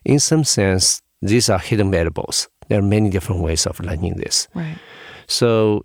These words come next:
Speaker 1: there are different approaches. One approach is called the reinforcement learning. You try to assemble, mm, different ways to generate answer, and if it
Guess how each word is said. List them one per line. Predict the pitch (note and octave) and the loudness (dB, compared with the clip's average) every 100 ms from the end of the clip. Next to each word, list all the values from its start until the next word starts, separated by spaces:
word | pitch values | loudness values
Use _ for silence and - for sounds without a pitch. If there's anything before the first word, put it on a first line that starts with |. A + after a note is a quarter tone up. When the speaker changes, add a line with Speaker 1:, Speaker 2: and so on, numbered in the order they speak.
| - | 0
Speaker 1:
there | B2 | 0
are | A#2+ | 2
different | A#2+ A#2+ G#2 | 0 2 2
approaches. | - G2+ G2 - - - _ - | 2 0 0 -2 -6 -8 _ 0
One | A#2 C3+ | 2 2
approach | A2 G#2+ G2+ - | 2 0 0 0
is | F2+ - | -2 -4
called | - F2+ F2+ F2 | -2 0 2 2
the | F2+ | 0
reinforcement | F#2 F#2+ - E2+ - F2 E2+ | 2 0 -2 -4 -2 -2 0
learning. | D#2+ F2 - _ _ _ _ _ _ _ _ | -2 -4 -8 _ _ _ _ _ _ _ _
You | A2 A2+ | 0 0
try | - G#2+ | 0 -2
to | - - | -2 -4
assemble, | G#2 G2 G2 G2 F#2 D2+ - _ _ - - | -2 0 2 2 0 -2 -6 _ _ -12 -2
mm, | G#2 F#2+ F2+ | 0 2 0
different | A2 - G#2 F#2+ | 0 2 0 2
ways | F2 F2 - | 2 0 -4
to | - | -6
generate | F2 F2+ F#2+ D2+ | -2 0 2 0
answer, | F#2 F#2 - F2 F2+ - | 0 0 0 0 0 -2
and | - G2+ G2 G2 | -2 0 0 0
if | G#2 - | -4 0
it | G#2 | -2